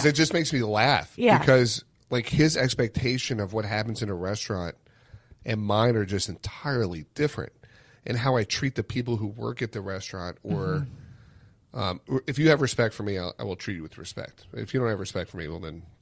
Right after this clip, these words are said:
Speaker 1: Right.
Speaker 2: game's over.
Speaker 1: Yeah.
Speaker 2: But I think his early review was, uh, something like, "Yeah, and you guys just turn around constantly. Your chef just cur-, turns around constantly and talks to the other people."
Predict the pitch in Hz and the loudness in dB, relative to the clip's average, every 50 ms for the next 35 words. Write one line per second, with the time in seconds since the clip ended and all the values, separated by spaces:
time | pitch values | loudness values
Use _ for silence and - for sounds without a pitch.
0 | _ - - 180 170 78 - - - - 98 87 80 95 87 69 71 69 - - | _ -6 -2 -2 -2 -2 -4 -8 -10 -8 -8 -8 -8 -10 -10 -10 -10 -14 -16 -18
1 | - - 175 165 - - - - - - - - - 143 135 127 120 - - - | -8 -4 -4 -4 -4 -6 -12 -20 -20 -20 -20 -2 4 6 6 6 6 4 0 -6
2 | - _ _ _ _ _ _ _ _ _ _ _ _ _ _ _ _ _ _ _ | -20 _ _ _ _ _ _ _ _ _ _ _ _ _ _ _ _ _ _ _
3 | _ _ _ _ _ _ _ _ _ - - - _ _ _ _ _ - 131 135 | _ _ _ _ _ _ _ _ _ -20 -20 -20 _ _ _ _ _ -4 -2 -2
4 | 156 151 127 110 110 113 113 117 117 110 110 104 95 104 107 107 101 101 98 92 | 0 0 0 0 0 2 2 2 2 0 -2 -2 -4 -4 -4 -4 -4 -4 -6 -6
5 | 90 90 92 87 85 85 82 82 82 - - - - _ _ _ _ _ _ _ | -8 -8 -6 -6 -6 -6 -8 -8 -10 -12 -16 -18 -20 _ _ _ _ _ _ _
6 | _ _ _ _ _ - - - 143 139 131 110 101 101 92 - _ _ _ _ | _ _ _ _ _ -8 -6 -4 -2 0 0 0 0 -2 -4 -6 _ _ _ _
7 | _ _ _ - 139 165 147 90 87 - - - _ - - 131 139 139 170 120 | _ _ _ 0 2 2 2 2 -2 -6 -14 -20 _ -8 -2 0 2 2 2 2
8 | 101 107 - - - 156 143 127 117 113 110 104 - - - 117 110 113 - - | 0 0 -2 0 2 2 2 2 2 0 0 -2 -4 -6 -4 -4 -4 -4 -4 -6
9 | 110 98 80 90 - - - 131 120 - 104 98 - - 143 127 113 - - 127 | -6 -6 -6 -4 -2 -2 0 -2 -2 -4 -6 -8 -6 -6 -4 -4 -4 -4 -4 -4
10 | 117 107 117 101 87 85 - 127 113 110 - 107 90 85 - - - 113 107 113 | -2 -2 -2 -4 -4 -4 -2 -2 -2 -2 -2 -4 -6 -6 -4 -2 0 2 0 0
11 | - - - 117 113 110 107 95 98 - - 113 113 - - 104 90 - | -2 -6 -6 -4 -2 -2 -2 -2 -4 -4 -4 -4 -4 -2 -2 -2 0 4